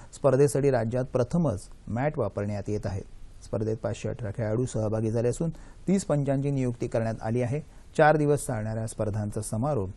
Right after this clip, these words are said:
गुरुवारी होणार आहे. उत्तर भारतातल्या गडद धुक्यामुळे रेल्वेनं पंधरा जानेवारीपर्यंत अठ्ठ्याहत्तर रेल्वेगाड्या रद्द करण्याचा निर्णय घेतला आहे.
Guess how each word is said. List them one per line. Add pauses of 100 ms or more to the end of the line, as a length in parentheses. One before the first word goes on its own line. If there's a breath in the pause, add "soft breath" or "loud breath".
(260)
गुरुवारी
होणार
आहे. (3000 loud breath)
उत्तर
भारतातल्या
गडद
धुक्यामुळे
रेल्वेनं
पंधरा
जानेवारीपर्यंत
अठ्ठ्याहत्तर
रेल्वेगाड्या
रद्द
करण्याचा
निर्णय
घेतला
आहे.